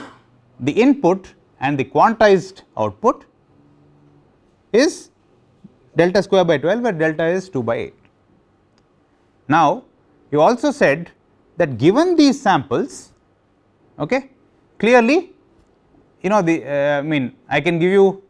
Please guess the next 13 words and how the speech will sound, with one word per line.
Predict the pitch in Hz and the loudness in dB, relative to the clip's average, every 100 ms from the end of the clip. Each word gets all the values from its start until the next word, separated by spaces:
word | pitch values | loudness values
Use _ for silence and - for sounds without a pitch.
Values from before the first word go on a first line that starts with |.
| - | -8
a | 113 | -4
much | 113 202 - | 0 -2 0
better | 196 202 | 0 2
approximation | 190 156 185 185 - 190 185 208 185 | 2 4 2 2 0 0 0 -2 -2
to | 262 339 - _ _ _ _ _ _ _ _ _ _ _ _ _ - | -2 -2 -6 _ _ _ _ _ _ _ _ _ _ _ _ _ -4
the | 151 | -2
true | 180 233 | 4 6
input, | 180 131 202 247 - - _ _ _ _ _ _ _ _ _ _ _ _ _ _ _ _ _ _ | 6 2 -4 -4 -10 -20 _ _ _ _ _ _ _ _ _ _ _ _ _ _ _ _ _ _
since | - 233 | -2 0
you've | 226 160 - | 0 -2 0
told | 190 240 | 2 4
me | 254 233 | 2 0
that | 233 320 | 0 -2